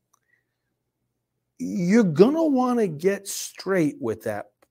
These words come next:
person who's guiding you exactly what happened.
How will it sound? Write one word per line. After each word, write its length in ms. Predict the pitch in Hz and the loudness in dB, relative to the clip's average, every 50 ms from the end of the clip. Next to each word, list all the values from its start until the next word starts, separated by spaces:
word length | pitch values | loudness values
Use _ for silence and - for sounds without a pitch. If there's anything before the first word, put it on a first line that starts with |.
| _ _ | _ _
person 560 | - - 135 120 110 98 - - - 90 101 | -12 -8 -6 -6 -6 -6 -8 -12 -14 -12 -12
who's 200 | 104 110 101 107 | -12 -12 -12 -10
guiding 520 | - - 120 131 147 175 180 156 110 101 85 | -6 -4 -4 -2 0 -2 -2 -4 -4 -8 -10
you 320 | 76 71 71 78 - - _ - | -12 -12 -12 -14 -16 -10 _ -4
exactly 880 | 160 147 131 123 117 - - 175 180 185 - - - 165 160 175 175 | -4 -4 -4 -6 -6 -4 -4 -4 -4 -4 -6 -8 -4 -2 0 0 0
what 240 | 160 151 156 160 156 | 0 0 -2 -2 -4
happened. 680 | - - - - 240 254 - - - - - _ _ | -6 -14 -14 -10 -10 -12 -10 -12 -20 -20 -20 _ _